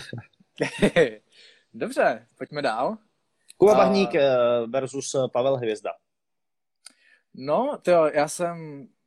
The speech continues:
Speaker 2: jsem nevěděl, co od toho zápasu čekat, protože oba samozřejmě dobře znám, s Pulem jsem trénoval kdy-, kdysi a s Kubou <laughs> trénuju dneska.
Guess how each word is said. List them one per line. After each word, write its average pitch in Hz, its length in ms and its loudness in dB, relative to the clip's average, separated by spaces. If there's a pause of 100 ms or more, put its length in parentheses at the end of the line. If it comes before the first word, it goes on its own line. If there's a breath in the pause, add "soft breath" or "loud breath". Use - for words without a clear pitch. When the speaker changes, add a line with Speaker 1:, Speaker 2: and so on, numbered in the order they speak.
(200)
Speaker 2:
jsem 165 140 -2
nevěděl, 151 300 0
co 160 160 -4
od 151 120 -2
toho 165 160 0
zápasu 147 380 -2
čekat, 139 280 -2
protože 135 140 -2
oba 127 300 0
samozřejmě 123 440 -8
dobře 127 220 -4
znám, 117 340 -4
s - 80 -10
Pulem 120 300 -2
jsem 120 300 -8
trénoval 135 560 2
kdy-, 135 200 -10 (220)
kdysi 131 540 -4 (120)
a 113 440 2 (280)
s - 80 -14
Kubou 131 260 0
<laughs> - 0 -
trénuju 135 360 -2
dneska. 156 460 2